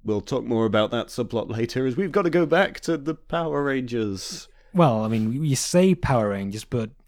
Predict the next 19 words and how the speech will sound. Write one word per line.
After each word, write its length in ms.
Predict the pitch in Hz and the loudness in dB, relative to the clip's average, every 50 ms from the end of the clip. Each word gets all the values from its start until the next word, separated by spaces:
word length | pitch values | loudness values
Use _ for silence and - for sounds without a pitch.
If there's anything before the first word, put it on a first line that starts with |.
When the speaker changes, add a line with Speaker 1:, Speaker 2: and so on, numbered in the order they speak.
| _ - | _ -8
Speaker 2:
up 120 | 131 147 | -4 -4
until 280 | 202 185 - 156 139 110 | -4 -2 -2 -2 -2 -2
now 360 | 104 117 143 139 113 127 131 | -2 -2 -2 -2 -2 -2 -2
and 260 | 120 113 107 98 101 | -4 -4 -6 -6 -8
beyond, 360 | 95 95 110 139 143 120 110 | -6 -2 -2 -2 -2 -2 -2
they 60 | 110 | -4
haven't 220 | 107 120 143 123 120 | -2 -2 -2 -2 -2
actually 160 | 131 - 117 | -2 -4 -6
done 200 | 107 101 107 107 | -4 -4 -4 -2
any 180 | 113 123 123 110 | 0 0 0 0
ranging, 560 | 98 101 120 151 160 - - 92 90 90 - - | 0 0 0 0 0 -2 -4 -8 -12 -12 -14 -10
and 200 | - 104 104 104 | -8 -6 -6 -4
they've 80 | 107 104 | -4 -4
done 160 | 110 117 113 | -4 -2 -2
very 160 | 113 113 117 | 0 0 0
little 160 | 117 123 - 131 | 0 0 0 0
with 140 | 127 117 - | 0 0 0
power. 360 | - - 143 151 120 101 - - - _ _ _ _ _ - | 0 0 2 2 2 0 -2 -8 -16 _ _ _ _ _ -4
Speaker 1:
Well, 540 | 226 214 196 185 170 165 156 156 143 127 | -2 0 2 2 2 2 2 0 0 -4